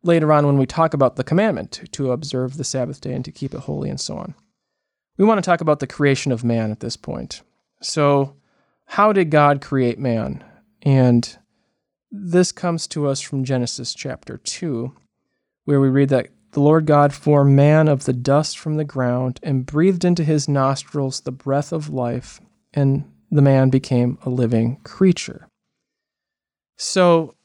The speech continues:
man, in contrast to the animals, has a, a certain personal touch from God. There's gonna be another distinction in, that we're gonna see in the next, uh, reading that we have here.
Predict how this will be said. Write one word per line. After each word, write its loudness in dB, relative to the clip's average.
man, 2
in 2
contrast 2
to -6
the -6
animals, -2
has -4
a, -8
a -10
certain -4
personal -4
touch -8
from -4
God. 2
There's -2
gonna 0
be 0
another 0
distinction -8
in, -12
that -10
we're -8
gonna -4
see -8
in -8
the -6
next, -6
uh, -10
reading -6
that -10
we -8
have -8
here. -8